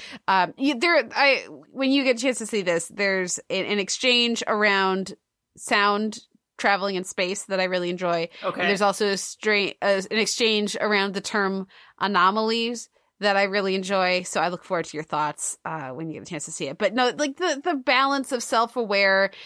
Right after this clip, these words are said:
Speaker 1: and winking, but not mugging, right, is just right on this show. And it, it just makes it really fun.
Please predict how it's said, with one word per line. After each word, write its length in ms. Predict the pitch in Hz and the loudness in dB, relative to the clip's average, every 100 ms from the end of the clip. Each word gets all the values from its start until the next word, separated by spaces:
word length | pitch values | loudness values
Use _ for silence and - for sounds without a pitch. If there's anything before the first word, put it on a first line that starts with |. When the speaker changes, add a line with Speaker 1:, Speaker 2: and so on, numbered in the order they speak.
| - | -10
Speaker 1:
and 260 | - 208 196 | -2 -2 0
winking, 680 | 247 233 240 220 220 202 185 | -2 0 0 0 0 -2 -2
but 180 | 202 | -2
not 720 | 202 190 185 185 185 185 - - _ _ | 0 2 4 6 4 0 -12 -16 _ _
mugging, 800 | 196 196 202 208 226 240 240 233 | -2 2 2 4 2 2 -2 0
right, 320 | 226 226 220 | 2 2 2
is 160 | 220 - | 0 -2
just 380 | - 247 - | 0 -2 -2
right 320 | 196 180 180 170 | 0 2 2 0
on 140 | 185 | -2
this 120 | 175 | -6
show. 260 | - 185 180 | -4 0 0
And 100 | 170 | -2
it, 140 | 175 - | -6 -10
it 100 | 185 | -14
just 160 | - | -8
makes 220 | 202 175 | -6 -6
it 80 | - | -10
really 180 | - 190 | -12 -14
fun. 300 | - - | -12 -14